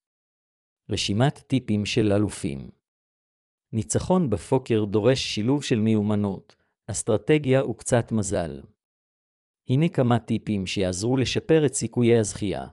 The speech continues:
אסטרטגיית מיקום. למיקום שלך בשולחן יכולה להיות השפעה גדולה על האסטרטגיה שלך.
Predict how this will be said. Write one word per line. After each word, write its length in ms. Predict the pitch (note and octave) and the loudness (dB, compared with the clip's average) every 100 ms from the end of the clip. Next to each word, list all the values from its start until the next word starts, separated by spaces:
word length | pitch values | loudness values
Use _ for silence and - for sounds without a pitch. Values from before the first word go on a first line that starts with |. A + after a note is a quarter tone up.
| _ _ _ _ _ _ _ _ _ - | _ _ _ _ _ _ _ _ _ -6
אסטרטגיית 800 | - - A2+ D3+ D3 C3+ B2 A#2+ | -4 0 2 4 4 4 2 2
מיקום. 540 | A2+ - G#2+ E2 - F#2+ _ _ _ _ _ _ _ _ _ _ | -4 -2 -4 -4 -8 -18 _ _ _ _ _ _ _ _ _ _
למיקום 500 | G#2 G#2 F#2+ D3 C#3+ | -4 -4 -2 0 0
שלך 360 | A#2 G2+ - C3+ A2 | 0 -2 2 2 2
בשולחן 600 | G#2 G#2+ G2+ - C3+ B2 | -2 -2 -4 -2 0 0
יכולה 380 | G#2+ A2+ A2+ C3 | -2 0 2 4
להיות 320 | A2+ C3+ A2+ | 2 2 0
השפעה 420 | - - A2+ D3 | -4 0 2 2
גדולה 500 | B2+ G#2 G#2+ C3 D#3 | 2 2 4 4 2
על 100 | C#3+ | 2
האסטרטגיה 760 | A#2 - A2+ A2 C#3+ C3 A2 | 0 0 -2 0 0 2 0
שלך. 360 | G2+ G2 E2+ | 0 -4 -6